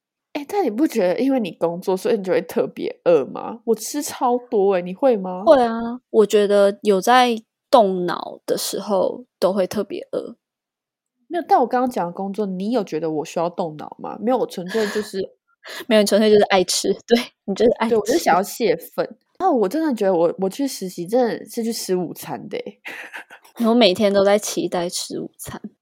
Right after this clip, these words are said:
Speaker 1: 对，因为我就是会去吃不一样的。我最期待的事情就是吃午餐，十二点吃午餐，我十一点半就会密我同事说：“欸，今天要吃什么？” <laughs> 欸，装蛮困，装蛮困。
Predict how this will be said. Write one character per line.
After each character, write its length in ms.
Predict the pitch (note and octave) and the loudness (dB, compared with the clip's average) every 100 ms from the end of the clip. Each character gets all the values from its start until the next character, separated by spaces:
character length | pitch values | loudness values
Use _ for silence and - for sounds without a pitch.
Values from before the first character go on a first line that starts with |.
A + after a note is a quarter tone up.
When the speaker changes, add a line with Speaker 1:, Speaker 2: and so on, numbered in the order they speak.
| - | -2
Speaker 1:
对， 180 | D4+ C4 | 2 2
因 60 | |
为 80 | F4+ | 4
我 100 | C#4 | 2
就 160 | F#3 G#3+ | 2 -2
是 80 | |
会 140 | A#3+ B3 | 0 2
去 480 | B3 A3 F3+ - - | 2 2 0 -2 -10
吃 240 | - G#3 | -8 -6
不 280 | G#3 A3 E3+ | -6 -4 -4
一 80 | E3 | -4
样 220 | E3 - | -6 -8
的。 160 | - - | -12 -2
我 140 | G#3 | 0
最 180 | G3 C#4 | 2 0
期 160 | B3 G#3 | 0 4
待 140 | G#3+ | 4
的 40 | G3+ | 4
事 80 | |
情 160 | F#3+ F3+ | -2 -8
就 100 | - | -4
是 120 | G#3 | -4
吃 340 | G#3 - F#3+ F3+ | -4 -6 -2 -2
午 180 | E3 - | -4 -10
餐， 340 | - E3 - - - - - | -10 -8 -8 -12 -20 -20 -14
十 160 | - F#3 | 0 4
二 120 | F#3+ | 6
点 220 | G3+ D3+ | 4 -2
吃 180 | E3+ G3 | -6 -6
午 80 | F3+ | -6
餐， 220 | - F3+ | -6 -6
我 80 | E3+ | -4
十 180 | - - | -4 -4
一 60 | A#3 | -2
点 160 | F3+ | -2
半 180 | F#3+ G3 | -2 -4
就 100 | F#3+ | -4
会 40 | |
密 160 | G#3+ G3+ | -2 -2
我 80 | C#3+ | -4
同 180 | E3+ E3+ | -6 -10
事 80 | |
说 200 | F#3+ F3+ - | -10 -10 -12
：“欸， 60 | G3+ | -12
今 100 | G3+ | -14
天 100 | G3 | -14
要 60 | |
吃 180 | - - | -14 -16
什 140 | - | -16
么？” 60 | - _ - - - - - - _ | -20 _ -18 -14 -12 -12 -14 -20 _
<laughs> 320 | - - - | -20 -12 -6
欸， 60 | B3 | 2
装 220 | - C4 | 6 6
蛮 180 | A3+ F#3+ | 6 -2
困， 180 | - C#5+ A#4+ | 0 2 2
装 120 | G4 | -2
蛮 140 | F3+ | -4
困。 180 | F#3+ G3 | -10 -14